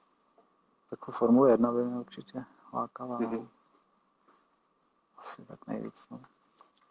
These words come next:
Speaker 1: A určitě jsem jako nefotil toho fůru, ale nevím, co mě,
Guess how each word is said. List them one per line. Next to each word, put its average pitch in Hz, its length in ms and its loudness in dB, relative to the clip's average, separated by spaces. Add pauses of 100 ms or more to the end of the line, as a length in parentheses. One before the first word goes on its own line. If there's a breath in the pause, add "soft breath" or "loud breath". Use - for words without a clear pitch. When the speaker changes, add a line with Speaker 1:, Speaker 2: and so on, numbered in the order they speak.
(340)
Speaker 1:
A - 100 12
určitě - 220 8
jsem 135 140 6
jako 127 200 6
nefotil 123 360 2
toho 127 160 2
fůru, 117 360 -4
ale 110 240 0 (520)
nevím, - 280 -20 (100)
co - 160 -20
mě, - 80 -20